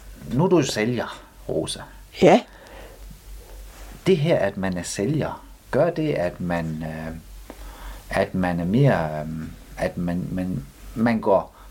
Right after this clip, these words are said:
Speaker 1: mere på kompromis med sig selv, eller, eller er det bare, øh, hvad skal man sige, er det bare en forestilling, at man skal gå på kompromis med sig selv, når man er sælger?
Speaker 2: Jeg synes ikke, man skal gå på kompromis.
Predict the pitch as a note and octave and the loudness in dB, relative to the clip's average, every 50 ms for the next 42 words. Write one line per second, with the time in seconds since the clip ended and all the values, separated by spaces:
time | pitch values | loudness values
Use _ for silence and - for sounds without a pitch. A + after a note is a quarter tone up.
0 | - - C3 D#3+ C#3+ C#3 - - - - G#2 - - G2 - - - F#2+ G2 B2 | -4 0 2 2 2 2 -2 -6 -6 -6 -4 -4 -4 -6 -6 -4 -4 -2 0 0
1 | E3 F3 D#3+ C#3 F#2+ - - - E2 E2+ E2 - - - F#3+ G3 G3 - - - | 0 0 0 -2 -2 -2 -2 -2 -2 -4 -4 -2 0 0 0 0 -2 -8 -12 -6
2 | - E2+ E2+ E2 - D2+ D2 D2+ - - - - - - - - - - - - | -2 -2 -2 -2 -2 -2 -2 -2 -4 -6 -10 -14 -18 -18 -18 -16 -16 -16 -16 -16
3 | - - - - - - - - - F#2+ F#2+ F#2 F2+ F2 F2 E2+ E2 D#2+ E2 E2 | -16 -18 -18 -18 -18 -16 -8 -4 -2 0 0 0 0 0 0 0 0 -2 -4 -6
4 | - - - A2 - B2+ - D#3 D3+ B2+ G2 E2+ D#2+ D#2+ D#2 D2+ D2 D2+ D#2 - | -4 -4 -2 0 0 4 4 4 4 4 2 0 -2 -4 -4 -6 -6 -8 -10 -14
5 | - - - - - - - - - - - - - - - - - - - - | -16 -18 -20 -20 -18 -16 -16 -16 -14 -16 -16 -16 -16 -16 -12 -8 -8 -6 -4 -4
6 | F#2+ - - G#2+ G2+ - - - - - - - B2 A2+ C#3+ C#3 C#3 C#3 - - | -6 -4 -6 -8 -10 -10 -14 -18 -18 -14 -8 -4 0 2 4 4 4 2 0 4
7 | D#3+ G3 B3 - - - - - A2 G#2+ G#2+ F#2 E2 F2+ - - G2+ G2 - - | 6 6 8 6 4 2 -2 -4 -4 -4 -2 -2 -2 -2 -2 -2 -4 -4 -4 0
8 | - D#3 E3 D#3+ - A2 - - F#2+ F#2+ - G#2+ G2 - - G#2 G2 G#2+ C3 C3+ | 2 4 4 4 2 -2 -4 -4 -6 -6 -4 -6 -6 -4 -4 -2 2 4 4 4
9 | A#2+ F2+ - F2 E2 - - B2+ B2 - - - - - - - - - F2+ F2+ | 2 2 0 -4 -4 -2 -2 -2 -2 -2 -8 -16 -20 -20 -20 -8 -2 0 0 0
10 | F2 F2+ F#2 C3 G#3 - - F#2+ F2 E2 D2+ - - - - - - - - - | 2 0 2 2 2 2 2 0 -2 -2 -4 -6 -8 -10 -16 -18 -14 -14 -12 -12
11 | - - - - - - - - - A3 A#3 - A3 G#3 D3+ F3+ - G#3 E3+ - | -12 -14 -16 -18 -18 -12 0 6 6 6 8 8 8 8 8 8 8 8 6 6
12 | - - D#3+ C#3 - E3+ D3 C#3+ D3 C3+ C#3 - E3+ C#3 B2+ - C#3 C3+ C3+ C3+ | 6 4 2 4 6 6 6 6 6 4 2 4 4 4 6 6 8 8 8 8
13 | D3+ | 6